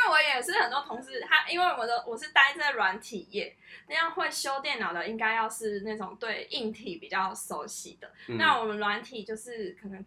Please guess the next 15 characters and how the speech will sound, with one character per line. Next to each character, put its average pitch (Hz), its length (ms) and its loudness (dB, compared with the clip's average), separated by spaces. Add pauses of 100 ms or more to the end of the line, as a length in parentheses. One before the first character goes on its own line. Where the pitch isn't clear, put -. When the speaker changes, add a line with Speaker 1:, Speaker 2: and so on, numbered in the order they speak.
(160)
Speaker 1:
顾 302 140 -10
名 226 120 -4
思 240 200 -6
义 240 60 -8
就 226 120 -6
是 233 140 -10
写， - 440 -8
写 - 520 -8
软 190 340 -6
体， - 380 -12 (320)
然 196 180 -6
后 214 300 -4
说 214 260 -8
是 214 280 -6
网-， 196 160 -14